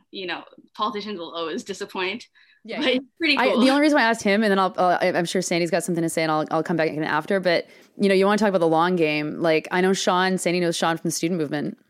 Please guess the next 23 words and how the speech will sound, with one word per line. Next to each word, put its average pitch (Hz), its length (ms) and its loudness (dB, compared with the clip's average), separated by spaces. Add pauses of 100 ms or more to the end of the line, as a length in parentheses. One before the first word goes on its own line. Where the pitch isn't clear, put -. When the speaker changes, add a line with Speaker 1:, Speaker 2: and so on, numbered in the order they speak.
(140)
Speaker 2:
right? 160 240 0
He 185 140 -2
was 180 140 0
elected, 170 640 0
uh, - 20 -2
at, 165 360 -2
at, - 340 -2
uh, 160 180 2
Carleton, 165 480 -4 (140)
and 160 340 0
he 170 60 0
was 156 100 0
the 165 80 -4
president 165 280 -2
of 156 60 -4
the 160 60 -2
student 160 300 -6
union 156 400 -2
while, 160 420 2
um, 151 300 -2
I 160 140 0
was 160 120 -2
elected 151 480 -2